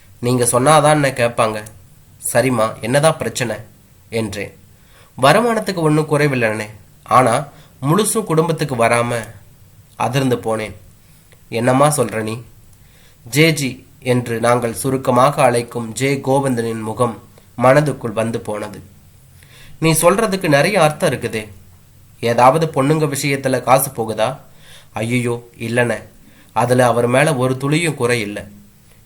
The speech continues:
"நீங்க கொஞ்சம் பேசுங்கண்ணே." "பையனுங்க நல்லா படிக்கிறாங்களாம்மா?" "பெரியவன் என்ன படிக்கிறான்?" "பத்தாவது படிக்கிறான். ஸ்கூல்ல வர சொல்லி சொன்னாலும் இவர் போறதில்ல. கேட்டா வேலை அதிகம்னு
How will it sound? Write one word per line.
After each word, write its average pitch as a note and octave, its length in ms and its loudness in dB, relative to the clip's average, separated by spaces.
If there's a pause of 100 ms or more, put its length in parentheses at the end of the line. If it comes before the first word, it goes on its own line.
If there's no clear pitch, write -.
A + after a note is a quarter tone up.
"நீங்க B2+ 280 -4
கொஞ்சம் B2 300 -2
பேசுங்கண்ணே." B2+ 600 -2 (1040)
"பையனுங்க F3 380 4
நல்லா C#3+ 300 2
படிக்கிறாங்களாம்மா?" B2+ 760 0 (480)
"பெரியவன் E3+ 340 0
என்ன D3 160 2
படிக்கிறான்?" C3 520 -4 (720)
"பத்தாவது C3+ 480 2
படிக்கிறான். A2+ 480 -6 (400)
ஸ்கூல்ல G3 480 0
வர C3+ 200 4
சொல்லி C#3 300 -2
சொன்னாலும் A#2+ 580 0 (200)
இவர் B2 340 0
போறதில்ல. A2+ 480 0 (520)
கேட்டா C3 580 2
வேலை C#3+ 340 4
அதிகம்னு C#3 440 0